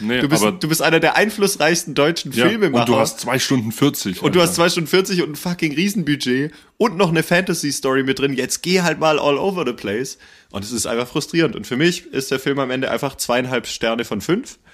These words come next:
Speaker 2: weil ich mir denk, nee, da waren längst nicht alles schlecht. Da waren echt sehr unterhaltsame Momente dabei und ich war tatsächlich auch bis zum Ende gehuckt, weil ich noch wissen wollte, was abgeht. Fand das Ende auch irgendwie ganz geil. Vor allem dann das letzte Drittel, wo Farahs Geschichte rauskommt und dann wird's ja,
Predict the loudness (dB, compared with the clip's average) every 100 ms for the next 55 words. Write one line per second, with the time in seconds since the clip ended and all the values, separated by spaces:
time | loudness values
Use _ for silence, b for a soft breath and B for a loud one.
0 | b b b 0 0 2 0 0 -2 -12
1 | _ -2 2 2 2 2 2 0 -4 -4
2 | 0 2 0 -2 0 2 0 0 -2 -2
3 | -4 -12 -6 -4 -4 -2 -4 -4 -2 0
4 | 0 0 -2 0 -2 -2 -2 -2 -2 0
5 | 0 0 -2 -2 -4 -4 -4 -6 -4 -6
6 | -6 -8 -8 -6 -4 -4 -4 -2 -2 -4
7 | -6 -6 -4 -4 -2 -2 0 -2 -2 -4
8 | -6 -8 -4 -4 -4 B B B B -4
9 | -2 -2 -2 0 0 0 0 0 0 0
10 | -2 -4 -6 -4 -2 -2 -4 -10 b b
11 | b b -2 2 2 2 2 0 -6 -10
12 | -4 -2 0 -2 0 0 2 2 2 2
13 | 2 4 2 0 -4 -4 -4 -2 -2 -2
14 | -6 -6 -6 -2 0 0 0